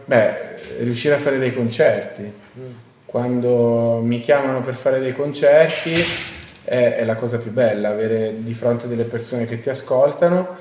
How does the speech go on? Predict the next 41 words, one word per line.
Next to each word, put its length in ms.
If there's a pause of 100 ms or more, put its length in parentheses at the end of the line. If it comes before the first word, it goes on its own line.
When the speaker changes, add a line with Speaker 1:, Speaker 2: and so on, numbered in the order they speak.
(220)
Speaker 1:
Un'altra 380
soddisfazione 760
è 60
invece 340
conquistare 680
il 100
pubblico 480
che 80
non 160
ti 120
conosce. 880 (160)
Quando 280
magari 300
attraverso 440
dei 140
laboratori 720
mi 120
ritrovo 600 (260)
di 140
fronte 340
a 40
persone 400
che 120
non 120
mi 120
conoscono, 960 (260)
io 240
magari 360
canto 400
le 80
mie 140
canzoni 760
e 140
vedo 280
che 100
le 60
persone 380
rimangono 440
a 20
bocca 280
aperta, 720